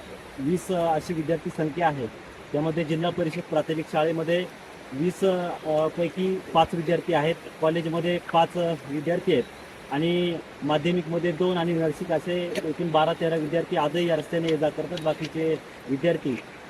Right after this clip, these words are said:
रस्त्याची गैरसोय असल्यामुळे वसतिगृह आणि नातेवाईकांकडे या ठिकाणी राहतात आणि त्याच्यामुळं दुसरा मुद्दा आहे की शेतकरी आणि शेती, शेतीसाठी लागणारे आवश्यक यंत्र आहेत,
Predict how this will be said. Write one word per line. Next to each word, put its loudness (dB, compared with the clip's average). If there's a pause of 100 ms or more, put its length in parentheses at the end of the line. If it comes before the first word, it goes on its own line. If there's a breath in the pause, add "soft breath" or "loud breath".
रस्त्याची 0
गैरसोय 2
असल्यामुळे 0
वसतिगृह -2
आणि 2
नातेवाईकांकडे 0
या 2
ठिकाणी -2
राहतात -2 (420)
आणि 0
त्याच्यामुळं 0
दुसरा 0
मुद्दा 4
आहे 2 (440)
की -2
शेतकरी 0
आणि 2
शेती, -4 (440)
शेतीसाठी 2
लागणारे 2
आवश्यक 2
यंत्र 2
आहेत, 2